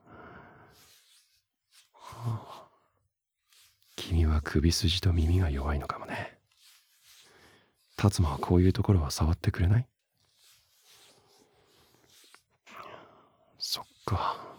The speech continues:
それはもったいないな。だって、こんなに気持ちよさそうな顔してるのに。しー、静かに。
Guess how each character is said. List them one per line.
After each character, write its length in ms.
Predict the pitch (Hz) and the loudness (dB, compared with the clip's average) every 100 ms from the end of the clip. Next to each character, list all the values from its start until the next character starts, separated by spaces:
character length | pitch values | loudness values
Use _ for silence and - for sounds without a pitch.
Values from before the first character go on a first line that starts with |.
| - - _ _ _ _ _ | -20 -20 _ _ _ _ _
そ 220 | - - | -8 -6
れ 60 | - | -6
は 120 | - | -6
も 120 | - | -6
っ 40 | - | -4
た 160 | 82 | 0
い 40 | 82 | 4
な 100 | 101 | 4
い 40 | |
な。 200 | 101 - - - _ _ _ _ _ _ _ _ - - - _ _ - | 2 -4 -6 -20 _ _ _ _ _ _ _ _ -20 -20 -20 _ _ -2
だ 100 | - | -2
っ 60 | - | -4
て、 220 | - - _ _ _ _ _ - - _ _ _ - - | -12 -12 _ _ _ _ _ -20 -20 _ _ _ -20 -14
こ 160 | - 78 | -2 -2
ん 60 | |
な 100 | - | -2
に 100 | - - | -8 -6
気 140 | - | -2
持 120 | 73 | -2
ち 140 | - - | -2 -4
よ 60 | |
さ 140 | 73 - | -4 -4
そ 160 | - | -2
う 40 | 67 | -4
な 120 | - | -6
顔 240 | - - | -12 -8
し 100 | - | -8
て 120 | - | -6
る 100 | - | -6
の 80 | - | -8
に。 180 | - - _ _ _ _ _ _ _ _ _ _ _ _ _ _ _ _ - - - - - - - _ _ _ _ _ _ _ _ _ _ _ _ _ _ _ _ _ _ _ _ - - | -14 -16 _ _ _ _ _ _ _ _ _ _ _ _ _ _ _ _ -20 -20 -20 -20 -20 -20 -20 _ _ _ _ _ _ _ _ _ _ _ _ _ _ _ _ _ _ _ _ -20 -8
し 720 | - - - - - - - | -2 2 4 4 4 4 0
ー、 20 | - _ _ _ _ _ - | -6 _ _ _ _ _ -2
静 420 | - - 87 - | 4 4 4 0
か 160 | - - | -2 -8
に。 140 | - | -10